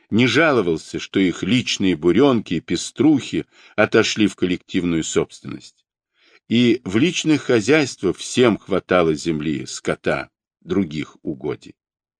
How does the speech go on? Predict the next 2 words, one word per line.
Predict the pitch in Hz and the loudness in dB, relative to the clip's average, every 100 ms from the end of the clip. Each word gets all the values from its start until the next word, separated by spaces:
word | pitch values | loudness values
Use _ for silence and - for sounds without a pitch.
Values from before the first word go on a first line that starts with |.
| _ _ _ _ _ _ _ _ _ _ _ _ _ _ _ | _ _ _ _ _ _ _ _ _ _ _ _ _ _ _
Междуреченским | 90 123 135 143 185 202 160 135 - 117 98 | 2 4 4 4 4 2 0 -2 0 0 4
колхозникам | 95 87 - 190 127 87 - 67 | 4 2 4 2 2 -4 -4 -8